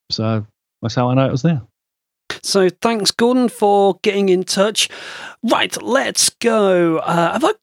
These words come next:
Speaker 2: have I got a, have I got a, um, a feedback sound clip?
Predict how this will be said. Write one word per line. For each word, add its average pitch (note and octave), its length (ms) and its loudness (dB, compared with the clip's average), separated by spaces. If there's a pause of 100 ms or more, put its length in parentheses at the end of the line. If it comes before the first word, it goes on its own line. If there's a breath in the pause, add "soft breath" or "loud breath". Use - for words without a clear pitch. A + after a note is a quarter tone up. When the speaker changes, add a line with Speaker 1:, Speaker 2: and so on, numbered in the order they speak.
(260)
Speaker 2:
have D#4 140 0
I C5 120 2
got B4+ 40 0
a, - 280 -4
have E4+ 140 -4
I A#4+ 80 4
got B3 280 2
a, D#3+ 160 2
um, D#3 460 0
a D3+ 60 -4
feedback D3+ 540 -2
sound C#3+ 280 0
clip? C#3+ 300 -2